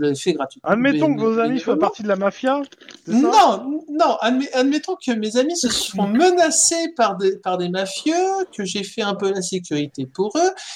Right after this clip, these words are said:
Speaker 1: et que je sais où, euh, que je connais un endroit où il y a, euh, un groupe de Blood et un,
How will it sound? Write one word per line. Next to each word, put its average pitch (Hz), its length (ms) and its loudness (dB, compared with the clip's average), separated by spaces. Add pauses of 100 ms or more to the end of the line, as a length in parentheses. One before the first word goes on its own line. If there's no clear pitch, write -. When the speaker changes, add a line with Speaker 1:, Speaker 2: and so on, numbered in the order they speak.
(140)
Speaker 1:
et 220 120 0
que 254 160 0
je 262 120 2
sais 370 340 2 (100)
où, 339 400 4 (1000)
euh, 202 260 -6
que 247 140 4
je 240 100 2
connais 285 380 2
un 214 120 0
endroit 226 640 0 (440)
où 254 200 2
il 220 100 -2
y 233 80 0
a, 233 380 2
euh, 185 300 -2 (100)
un 202 180 -4
groupe 220 460 -2
de 160 500 0
Blood 214 580 0
et 190 140 -2
un, 185 240 -6